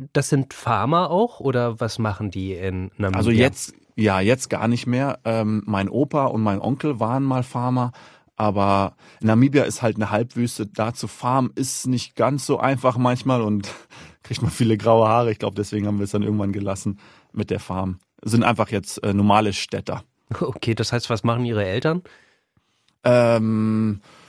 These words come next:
Speaker 2: ja, meine Mutter, äh, macht so Corporate Gifts. Äh, mein Vater hat, äh, ganz viele Jahre für Coca-Cola gearbeitet. Ist sehr heiß bei uns, das heißt, da wird sehr viel getrunken.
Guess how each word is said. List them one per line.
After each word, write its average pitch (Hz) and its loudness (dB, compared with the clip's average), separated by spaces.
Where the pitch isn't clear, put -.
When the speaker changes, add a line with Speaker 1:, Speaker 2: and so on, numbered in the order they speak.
Speaker 2:
ja, 98 2
meine 110 4
Mutter, 147 4
äh, 117 0
macht 110 -2
so 107 -6
Corporate 127 0
Gifts. - 0
Äh, 113 0
mein 107 0
Vater 123 -2
hat, 110 -2
äh, 101 -2
ganz 110 -2
viele 107 -2
Jahre 101 0
für 104 -8
Coca-Cola 110 0
gearbeitet. 117 -2
Ist - -10
sehr - -6
heiß 123 0
bei 113 0
uns, 117 0
das 107 -6
heißt, 104 -2
da 107 -2
wird 98 -4
sehr 113 2
viel 101 -4
getrunken. 120 0